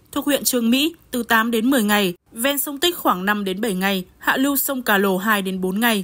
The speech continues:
sông Nhuệ từ hai đến ba ngày. Khu vực ngoài đê hạ lưu sông Hồng Thái Bình, tỉnh Bắc Giang, Bắc Ninh, Hà Nam, Ninh Bình, Nam Định, Hưng Yên, Thái Bình, Hải Dương, thời gian rút nước kéo dài từ ba đến năm ngày. Đối với các vùng không chủ động tiêu thoát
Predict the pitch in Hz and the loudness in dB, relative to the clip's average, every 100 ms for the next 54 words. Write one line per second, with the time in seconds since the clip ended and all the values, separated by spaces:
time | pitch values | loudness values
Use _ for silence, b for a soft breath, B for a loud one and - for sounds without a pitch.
0 | - - - 247 247 233 - 185 196 208 | -6 -6 -4 -2 -2 -2 -4 -2 0 0
1 | 175 185 208 208 202 180 b b b - | -2 -2 0 2 0 0 b b b -6
2 | - 277 226 202 208 185 208 214 226 208 | -2 2 0 2 0 2 0 0 0 0
3 | 208 - 214 220 185 180 185 233 190 - | -2 -2 0 0 2 0 2 4 2 -2
4 | - 220 180 240 - 226 220 196 220 269 | -4 -2 0 0 2 2 2 -6 -6 0
5 | 262 254 220 - 202 190 220 226 202 B | 2 2 0 0 0 4 2 2 -4 B
6 | - 269 277 240 196 180 202 202 220 - | -4 -2 0 0 -2 -2 -2 0 -2 -4
7 | - 247 226 233 233 208 - - 214 208 | -8 -2 0 2 2 -2 -10 -8 -2 0
8 | 254 208 196 175 - 233 214 b b b | 0 0 -2 -4 0 2 0 b b b
9 | 269 262 285 277 330 330 339 349 B B | -2 2 2 2 2 2 2 0 B B
10 | - 220 233 269 214 190 208 202 185 214 | -2 0 2 2 0 0 2 2 0 -2
11 | 226 220 202 175 B B B 240 254 240 | 2 2 2 0 B B B 2 4 4
12 | 247 330 311 262 202 254 233 - 175 202 | 4 2 2 0 2 0 2 0 0 -2
13 | - 220 208 269 | 0 -2 2 2